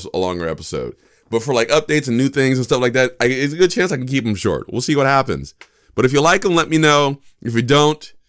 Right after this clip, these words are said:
let me know. That's the whole point of this. All right, so let's get into the list that they say that they, they're surprised these characters aren't into, in the M C U j-, yet. And, and I kinda agree. I know, I, like I said, I agreed with about seventy-five to eighty percent of this.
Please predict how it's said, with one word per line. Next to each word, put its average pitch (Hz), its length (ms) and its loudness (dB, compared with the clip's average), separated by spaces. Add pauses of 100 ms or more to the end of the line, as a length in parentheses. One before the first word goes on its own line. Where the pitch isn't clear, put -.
(260)
let 117 180 -2
me 143 80 0
know. 165 220 4
That's 92 200 -2
the 95 60 -4
whole 101 160 0
point 120 220 0
of 90 80 0
this. 71 260 -6 (440)
All 127 100 0
right, 123 200 2
so 151 440 0 (1200)
let's 180 180 0
get 233 140 0
into 175 560 0
the 135 80 -6
list 165 300 2
that 139 100 2
they 143 100 0
say 139 280 0
that 113 260 -2
they, 120 240 2
they're 123 220 0
surprised 127 340 0
these 120 80 -4
characters 107 400 -2
aren't 117 240 -4
into, 107 340 -2
in 107 120 0
the 104 100 0
M 107 100 -2
C 107 140 -6
U 101 140 -2
j-, 82 260 -8
yet. 117 420 0 (760)
And, 101 760 -6
and 95 560 -6 (220)
I 107 180 -4
kinda 127 480 0
agree. 139 300 -2
I 156 100 2
know, 180 140 4
I, 156 160 4
like 160 180 2
I 165 40 0
said, 147 140 2
I 127 100 2
agreed 135 280 0
with 143 80 2
about 120 220 0
seventy-five 139 380 0
to 107 100 0
eighty 110 120 2
percent 98 300 -2
of 82 100 -2
this. 60 300 -10